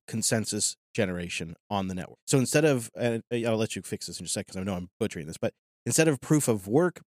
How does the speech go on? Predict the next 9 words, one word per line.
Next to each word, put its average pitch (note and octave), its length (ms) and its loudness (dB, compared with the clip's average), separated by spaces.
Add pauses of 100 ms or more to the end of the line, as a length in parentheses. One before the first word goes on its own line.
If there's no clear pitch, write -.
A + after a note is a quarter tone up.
being G#2 340 2
what F#2 180 -2 (240)
secures A#2+ 420 2
the B2 60 2
network A2 360 0
and A2 180 -2
generates A2 800 2 (220)
the G2+ 60 -6
coin, A2+ 540 4